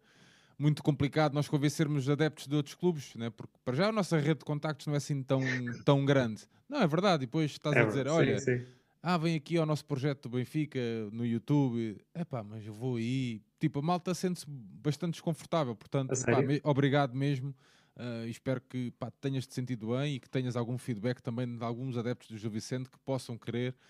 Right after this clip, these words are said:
Speaker 1: ou que tenham interesse em ver isto. É sempre pela positiva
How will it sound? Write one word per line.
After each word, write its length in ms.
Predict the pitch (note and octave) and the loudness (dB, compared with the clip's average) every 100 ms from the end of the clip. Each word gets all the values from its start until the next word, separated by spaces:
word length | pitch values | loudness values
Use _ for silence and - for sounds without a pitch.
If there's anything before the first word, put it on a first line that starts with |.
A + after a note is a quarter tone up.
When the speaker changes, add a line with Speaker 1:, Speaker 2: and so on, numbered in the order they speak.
| _ | _
Speaker 1:
ou 100 | A2+ | -14
que 100 | - | -8
tenham 240 | - C3 B2 | -4 -2 4
interesse 420 | - - A#2 B2+ | 6 6 4 2
em 120 | - | 2
ver 140 | A#2+ A#2+ | 4 2
isto. 320 | D#3+ - - _ - _ | 2 -2 -12 _ -20 _
É 100 | C3 | -6
sempre 480 | C3+ E3 D3 - C3+ - _ _ _ - | 0 0 0 -4 -6 -8 _ _ _ 2
pela 240 | E3 D#3 | 4 4
positiva 580 | C#3 B2 B2+ - C3+ | 0 -2 -4 -2 -2